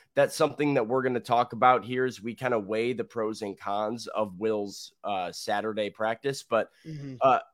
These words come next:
Speaker 1: it, it's hard to tell with any of these guys until the pads come on. You have to see how they respond to a fast-paced, full-paced defense, to a real pass rush coming at them,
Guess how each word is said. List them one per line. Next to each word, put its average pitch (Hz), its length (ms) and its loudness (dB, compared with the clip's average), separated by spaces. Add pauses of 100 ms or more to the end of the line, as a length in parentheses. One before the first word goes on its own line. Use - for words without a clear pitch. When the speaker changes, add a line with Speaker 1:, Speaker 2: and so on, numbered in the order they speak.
(120)
Speaker 1:
it, 165 220 0
it's 151 160 -2
hard 180 340 8
to 165 80 4
tell 160 320 4
with 147 160 2
any 185 240 6
of 107 80 0
these 98 220 -10
guys 90 380 -6
until 127 420 -2
the 113 160 -6
pads 123 500 0
come 104 260 -10
on. 113 440 4 (340)
You 120 140 -4
have 135 160 4
to 135 100 -8
see 139 240 -2
how 117 220 2
they 123 120 2
respond 117 640 0
to 117 360 -4 (520)
a 110 200 2
fast-paced, 123 840 0
full-paced 123 640 0
defense, 131 640 -2
to 131 360 -2
a 113 120 2
real 123 320 0
pass 123 400 0
rush 120 280 -2
coming 117 360 -4
at 127 220 2
them, 95 240 -4